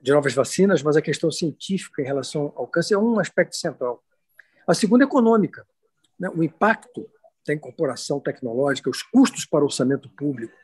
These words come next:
né? Tudo que envolve essa, a dimensão dos recursos financeiros disponíveis e necessários.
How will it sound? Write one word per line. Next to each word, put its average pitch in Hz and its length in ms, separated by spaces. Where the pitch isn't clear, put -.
né? 156 80
Tudo 214 180
que 202 140
envolve 165 540
essa, - 180
a 135 60
dimensão 156 640
dos 139 200
recursos 160 520
financeiros 120 720
disponíveis 131 760
e 135 60
necessários. - 840